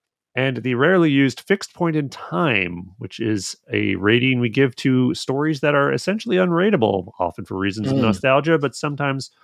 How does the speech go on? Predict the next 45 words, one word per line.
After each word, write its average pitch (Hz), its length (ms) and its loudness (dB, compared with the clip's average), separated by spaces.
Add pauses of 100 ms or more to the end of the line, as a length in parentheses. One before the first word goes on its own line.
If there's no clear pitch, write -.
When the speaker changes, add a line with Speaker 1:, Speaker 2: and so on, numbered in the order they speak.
(200)
Speaker 1:
for 127 140 0
other 120 160 0
reasons. 95 580 -4 (1000)
Speaker 2:
Uh, 113 160 0
Pete, 214 240 2
do 208 60 4
you 202 60 6
wanna 208 140 4
go 196 160 4
first? 202 300 2
Because 151 260 2
I 135 100 4
think 135 160 2
mine 131 300 0
might 123 240 0
be 127 100 6
a 113 240 6
bit 117 160 -4
of 104 80 -4
a 104 60 0
surprise. 95 520 -4
Speaker 1:
Sure. - 680 -2 (360)
I'm 131 340 -2
calling 160 280 2
this 160 180 -2
one 160 180 2
a 151 80 0
Dalek, 135 420 2
as 127 120 0
you 123 60 -6
could 127 160 -6
tell. 120 340 4
As 107 140 0
I 113 40 0
said 120 180 -2
at 117 80 -4
the 117 80 0
outset, 110 300 0
Speaker 2:
Mm. 104 100 0
Speaker 1:
I 101 40 4
s-, - 280 -8
think 110 120 -6
it's 101 100 -8
a - 20 -6
very 113 600 2